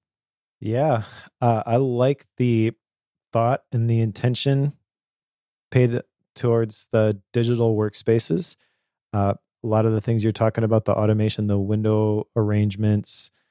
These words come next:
opening different apps, positioning them specifically to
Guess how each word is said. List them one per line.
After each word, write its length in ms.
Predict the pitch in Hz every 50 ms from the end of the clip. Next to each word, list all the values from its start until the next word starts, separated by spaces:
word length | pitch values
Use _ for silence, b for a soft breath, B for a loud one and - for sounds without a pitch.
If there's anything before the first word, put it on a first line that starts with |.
| _ _ _ _ _ _ - -
opening 320 | 110 - 107 107 104 101
different 280 | 110 107 - 113 104 -
apps, 360 | 113 107 107 107 - - -
positioning 560 | - 104 101 117 117 - - 123 117 113 113
them 340 | 110 110 107 107 107 107 110
specifically 840 | - - - - - 110 - - 110 - 110 104 - 117 110 110 104
to 380 | - - 104 101 98 101 98